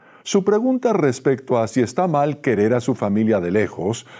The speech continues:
pudiera contestarse de un modo distinto en culturas diferentes. En muchas regiones del mundo,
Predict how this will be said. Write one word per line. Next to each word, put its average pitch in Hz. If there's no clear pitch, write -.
pudiera 180
contestarse 143
de 147
un 143
modo 135
distinto 120
en 135
culturas 98
diferentes. 127
En 95
muchas 113
regiones 110
del 143
mundo, 131